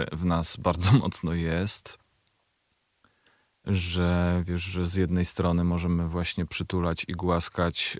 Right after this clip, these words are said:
e, e, ukraińskie dzieci przechodzące przy, w Medyce przez, e, przejście graniczne, a, czy tam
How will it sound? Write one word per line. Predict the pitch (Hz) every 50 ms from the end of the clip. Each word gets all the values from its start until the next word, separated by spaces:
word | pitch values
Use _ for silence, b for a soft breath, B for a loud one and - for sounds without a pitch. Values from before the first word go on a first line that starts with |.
| - -
e, | 90
e, | 90 87 87 85 85 85 87 - - - - - 85 95 87 - -
ukraińskie | 92 - - - 90 87 90 87 - - - 85
dzieci | 78 82 87 87 82 - - - 85 85 85 82 82 80
przechodzące | - - 92 90 87 85 90 85 85 - - 85
przy, | 78 - - - - 87
w | 85 85
Medyce | 90 87 85 80 87 82 - - - 80
przez, | - - 90 85 78 - - - -
e, | 67 73 80 80 78 85 90 B B B B B B B B B B B B B
przejście | - - 101 92 - - 95
graniczne, | 87 90 92 87 87 87 87 - - - 98 90 87 92 95 95 98 98 98 95 - -
a, | - 92 90 87 90 90 87 87 87 87 87 87 87 87 87 85 - - 85 87 80
czy | - - 82 76 - _ _
tam | - 87 82 82 80 85 90 82